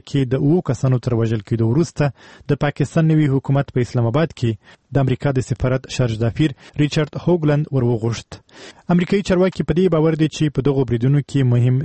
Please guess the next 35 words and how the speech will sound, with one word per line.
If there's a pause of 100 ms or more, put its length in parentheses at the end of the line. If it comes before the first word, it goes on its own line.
(120)
جنګیالي
وژل
کیږي. (400)
په
دغسې (180)
یوه
برید
کې (420)
د
تحریک (120)
طالبان
پاکستان (540)
دویمه
درجه
مشر (280)
ولی
الرحمن
ووژل
سو. (480)
ولسمشر (100)
کرزی
وایي، (360)
نه
یوازې
په (100)
پاکستان
کې
د
بي
پیلوټ
الوتکو
د
بریدونو
مخالف
دی،